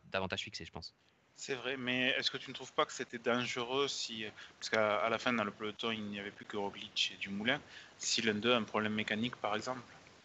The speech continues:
Speaker 1: Oui, non, mais bien sûr, c'est toujours dangereux, mais bon, pff, euh, en vrai, à, à, le sommet de la dernière ascension, elle a, il est à neuf kilomètres de l'arrivée. Si dans la descente, Dumoulin Roglic, euh, tombe ou, euh,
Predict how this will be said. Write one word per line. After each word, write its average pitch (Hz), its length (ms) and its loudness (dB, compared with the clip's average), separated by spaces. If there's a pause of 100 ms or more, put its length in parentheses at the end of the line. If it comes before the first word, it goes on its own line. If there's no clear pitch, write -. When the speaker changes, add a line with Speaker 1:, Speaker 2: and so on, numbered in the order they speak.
(1000)
Speaker 1:
Oui, 160 520 12
non, 120 100 8
mais 113 100 8
bien 123 160 6
sûr, 170 260 6
c'est 117 100 -4
toujours 120 200 -2
dangereux, 131 320 4
mais 120 140 4
bon, 123 260 0
pff, - 200 -12 (140)
euh, 110 260 2 (120)
en 123 140 0
vrai, 147 320 8
à, 104 920 4
à, 104 460 0
le 117 160 -2
sommet 131 380 2
de 120 120 -2
la 113 120 4
dernière 117 180 4
ascension, 117 320 0
elle 113 80 4
a, 104 100 4 (100)
il 113 160 -4
est 113 40 2
à 110 60 2
neuf 120 160 -2
kilomètres 120 340 -2
de 120 60 0
l'arrivée. 113 500 4 (220)
Si - 160 -6
dans 131 100 6
la 127 120 6
descente, 131 480 0
Dumoulin 117 400 0
Roglic, 117 500 -2
euh, 110 100 2
tombe 127 460 0
ou, 110 220 4
euh, 104 320 8